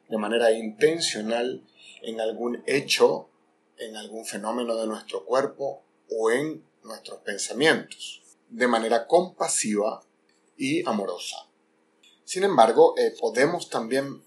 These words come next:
percibir que meditar es, más allá de una técnica, una manera de ser, una forma de estar en el mundo y en la vida,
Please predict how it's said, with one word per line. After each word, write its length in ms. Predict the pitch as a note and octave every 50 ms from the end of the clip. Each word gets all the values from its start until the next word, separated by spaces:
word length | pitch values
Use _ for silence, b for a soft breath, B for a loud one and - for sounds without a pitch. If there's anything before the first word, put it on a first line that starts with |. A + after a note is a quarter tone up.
| _ -
percibir 840 | D#3 D#3+ E3 - - - D3 C#3+ D3+ D#3 C#3+ B2 F2+ - - _ _ _ -
que 100 | - A2
meditar 760 | A2 A2+ A2 G#2+ G#2 G#2 G#2+ - C3+ A#2+ A#2+ C3 C#3+ - - _ _ _ _ _ _ _ _
es, 600 | - C#3+ D3+ D3+ D3 - - - - - - _ _
más 480 | - A#2 C3 C#3+ C#3+ - - - -
allá 240 | A2 G#2+ A2 B2 B2
de 100 | B2 A#2
una 300 | A2+ B2 B2 B2 A#2 G#2+
técnica, 640 | - C3 B2 B2+ B2+ C3 C3 C3 - C#3+ A#2+ - _ _ _ _ _ _ _ _
una 260 | - B2+ B2 B2 A#2
manera 680 | A2 G#2+ G#2 G2+ - G2+ G#2+ A#2 C3 D3 D3+ C3+ G2+ F#2
de 100 | F#2+ F#2+ F#2+
ser, 400 | - - F#2+ F2+ F#2 - - _ _ _ _ _ _ _ _ _ _ -
una 240 | - G#2 G2+ G2 -
forma 500 | - - - C3 C3+ C3+ B2+ A2 G2+ G2+
de 80 | G2+ F#2+
estar 280 | - _ - - G2+ G2+
en 120 | G2+ G#2
el 80 | G#2 A2
mundo 340 | A#2+ C3 C3 B2+ A#2 G2+ F#2+
y 120 | F#2+ F#2+
en 100 | F#2+ F#2+
la 100 | F#2+ F#2+ F#2+
vida, 360 | F#2+ F#2 - - - -